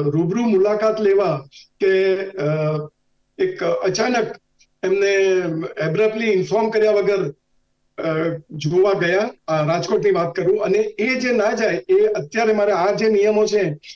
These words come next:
એમાં એક એ પણ એડ કરાવવું છે કે જેની જવાબદારી છે, જેમ કે ફાયર સેફટી છે, ઇલેક્ટ્રિશિયન છે,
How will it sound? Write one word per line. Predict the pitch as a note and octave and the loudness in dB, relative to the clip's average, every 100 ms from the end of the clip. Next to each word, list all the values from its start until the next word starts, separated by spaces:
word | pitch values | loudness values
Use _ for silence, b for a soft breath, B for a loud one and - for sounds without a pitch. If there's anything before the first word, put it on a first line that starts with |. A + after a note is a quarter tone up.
| _ | _
એમાં | G3+ A3 A3 | -2 0 2
એક | G3 G#3 - - _ | 2 2 -6 -12 _
એ | F#3+ | 0
પણ | G#3+ B3 | 2 0
એડ | G#3+ G3 | 0 0
કરાવવું | G3+ F#3 E3 D#3 | 0 0 0 -2
છે | D3+ D3+ - _ B B _ | -2 -4 -6 _ B B _
કે | G#3 F#3+ | 0 0
જેની | C#3+ D3 G3 A#3+ F#3+ | 0 -2 0 -2 -4
જવાબદારી | E3 F3 A3+ A3+ G3+ D#3+ | -2 0 0 0 0 0
છે, | D3 E3+ | 0 0
જેમ | F#3 F#3 | 2 0
કે | F#3 G3+ F#3+ F#3 F#3 | 2 2 4 4 2
ફાયર | F3+ E3+ F#3+ G#3 | -2 0 0 0
સેફટી | G#3 F#3 F#3 G3 | 2 0 0 -4
છે, | E3+ E3+ E3+ E3+ - _ - | -2 -4 -4 -10 -18 _ -2
ઇલેક્ટ્રિશિયન | F#3 G3 F#3+ F#3 F#3+ F#3 | 0 2 2 0 2 0
છે, | E3 D#3+ | 0 -4